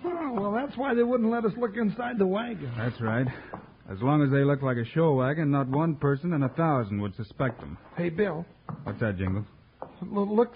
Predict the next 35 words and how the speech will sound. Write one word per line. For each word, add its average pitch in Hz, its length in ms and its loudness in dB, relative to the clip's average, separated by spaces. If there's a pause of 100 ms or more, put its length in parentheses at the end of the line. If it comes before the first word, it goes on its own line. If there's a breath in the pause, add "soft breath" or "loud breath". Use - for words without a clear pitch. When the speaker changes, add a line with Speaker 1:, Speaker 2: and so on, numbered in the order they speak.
Speaker 1:
there 214 220 0
in 240 100 2
the 185 100 4
corner. 143 600 -2
Speaker 2:
Hey, 139 520 4
hey, 104 60 0
money 131 340 4
bags. 98 440 -4 (560)
Speaker 1:
Money 233 380 2
from 180 200 4
banks, 277 380 -2
I'll 147 140 -2
bet. 151 300 -4
Speaker 2:
You're 101 160 -2
right. 147 260 2 (600 loud breath)
This 139 160 2
is 127 160 -2
the 123 80 0
loot 135 280 6
right 113 240 2
here. 120 300 2 (520 loud breath)
Speaker 1:
And 160 180 -2 (180)
there's 202 220 -2
boxes 208 540 -2
of 170 80 -2
that 180 240 -2
phony 226 260 2 (120)
snake 247 320 -2
oil 165 240 0
they 156 140 0 (100)
sell 196 220 -2
and 151 140 2 (360 loud breath)
even 254 280 2
a 226 40 6
bookcase. 190 600 -2